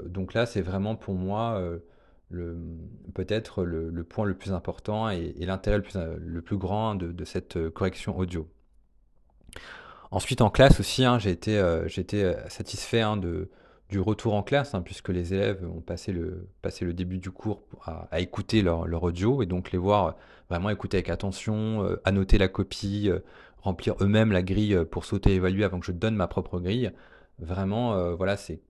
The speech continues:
quelque chose que je n'avais pas pu observer avec d'autres types de corrections, sans doute parce que je prenais peut-être pas le temps de le faire à, à l'écrit, mais c'est vrai que l'audio, euh, a, euh, voilà,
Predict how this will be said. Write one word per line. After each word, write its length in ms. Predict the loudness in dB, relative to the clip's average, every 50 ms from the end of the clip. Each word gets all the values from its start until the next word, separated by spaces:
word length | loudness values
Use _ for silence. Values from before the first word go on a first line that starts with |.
| _
quelque 180 | -16 -16 -10 -6
chose 180 | -6 -6 -6
que 160 | -6 -6 -6 -6
je 140 | -6 -6
n'avais 220 | -6 -4 -4 -4 -4
pas 200 | -2 -2 -2 -2
pu 200 | -2 -4 -8 -8
observer 340 | -8 -6 -6 -6 -4 -2 -4
avec 220 | -4 -4 -6 -8
d'autres 200 | -6 -6 -8 -8
types 200 | -8 -10 -8 -6
de 80 | -6 -4
corrections, 420 | -4 -4 -4 -4 -6 -8 -8 -8
sans 140 | -6 -8 -10
doute 140 | -10 -8 _
parce 200 | -8 -8 -8 -8
que 120 | -8 -8
je 140 | -8 -8 -10 -14 -14 _ _ _ -20 _
prenais 180 | -8 -8 -8 -8
peut-être 240 | -6 -6 -8 -6 -2
pas 100 | -4 -4
le 60 | -2
temps 120 | -2 -4
de 40 | -4
le 80 | -4 -4
faire 280 | -4 -4 -4 -4 -4
à, 60 | -4 -8 -10 -8
à 100 | -8 -6
l'écrit, 320 | -6 -6 -6 -6 -4 -2
mais 120 | -2 -2 -4
c'est 80 | -2
vrai 120 | -4 -4 -4
que 200 | -4 -6 -8 -8 -10 -16 -20 -20 -20 -20 -20 _ _
l'audio, 420 | -4 -2 -2 0 2 2 2 4 4
euh, 200 | 2 2 0 -2 -8 -18 -20 -20 _ _
a, 300 | -2 0 0 2 2 0
euh, 100 | -2 -2
voilà, 460 | -4 -4 -4 -4 -4 -4 -6 -8 -12